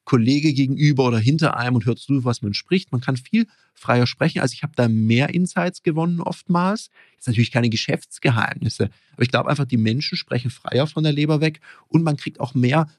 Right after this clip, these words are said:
Privatleben mit. Das kann man gar nicht vermeiden, wenn jemand zu Hause ist. Dann läuft mal ein Haustier durchs Bild oder jemand aus der Familie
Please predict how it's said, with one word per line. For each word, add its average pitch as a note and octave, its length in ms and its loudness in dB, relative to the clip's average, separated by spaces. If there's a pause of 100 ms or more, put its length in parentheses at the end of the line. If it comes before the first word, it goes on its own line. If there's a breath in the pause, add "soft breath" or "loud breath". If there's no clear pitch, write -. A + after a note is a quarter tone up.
Privatleben C3+ 880 2
mit. G2+ 160 2
Das A#2 80 -4
kann D3+ 140 0
man C3+ 80 2
gar A#2 80 4
nicht A#2 100 -2
vermeiden, G3 480 2
wenn B2+ 100 2
jemand G2+ 240 2
zu - 140 -4
Hause G#2+ 360 2
ist. - 280 -4 (300 loud breath)
Dann G#2+ 100 4
läuft A#2+ 240 2
mal A2 120 0
ein G#2+ 100 2
Haustier D#3+ 340 0
durchs D3 240 -2
Bild C#3+ 560 0 (100)
oder A2 120 0
jemand G#2 260 0
aus - 120 -14
der A2+ 100 -6
Familie D3 920 0